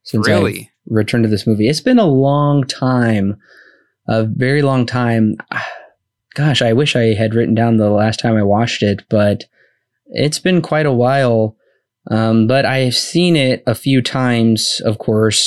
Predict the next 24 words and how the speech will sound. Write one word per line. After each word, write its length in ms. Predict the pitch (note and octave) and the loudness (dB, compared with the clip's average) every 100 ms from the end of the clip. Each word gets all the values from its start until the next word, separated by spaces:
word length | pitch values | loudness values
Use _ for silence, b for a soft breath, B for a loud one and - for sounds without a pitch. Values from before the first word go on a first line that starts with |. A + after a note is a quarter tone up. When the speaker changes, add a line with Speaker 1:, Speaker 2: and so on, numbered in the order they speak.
| - | -2
Speaker 1:
so 380 | A#2 A2 G#2+ G#2+ _ _ - | 0 2 2 0 _ _ -6
next 220 | C3+ - | -4 -2
week 160 | C3+ | -2
I 60 | B2+ | -2
can 200 | A#2 A2+ | -4 -2
tell 160 | B2 A#2 | 0 2
you 100 | A#2 | 2
about 220 | A2+ A2+ | 2 2
all 140 | A#2 | 2
my 180 | A#2 A2+ | 2 2
experiences 920 | A2+ - - A#2 A2+ G#2+ - G#2+ - | 0 -2 -2 0 2 0 0 -2 -2
seeing 400 | - A2 A2 G#2+ - b b b b b - | 0 2 2 -2 -6 b b b b b -2
this 220 | G#2+ - | -2 2
movie, 380 | A2 G#2+ A2 A#2+ | 2 4 2 2
because 580 | A2+ - B2+ A#2 G#2+ | 0 -2 0 0 -2
they 180 | G2+ A#2+ | -2 0
weren't, 360 | C#3 E3+ D#3 - | 2 0 0 0
uh, 280 | D3 D3 C#3+ | 2 2 2
con-, 460 | - D3 C3+ C3 - - - | 0 -2 -2 -4 -10 -20 -16
conventional, 840 | - D3+ C#3+ F3+ A3 D#4 A#3 D#4 - - | -4 0 0 0 0 0 0 0 -4 -4
you 120 | G#3 | -2
might 200 | G#3+ A3+ | 0 -2
say. 280 | - G#3+ A#3 - _ _ - | -4 -2 -4 -6 _ _ -6
Speaker 2:
Okay. 280 | C#3 C3 | -4 -6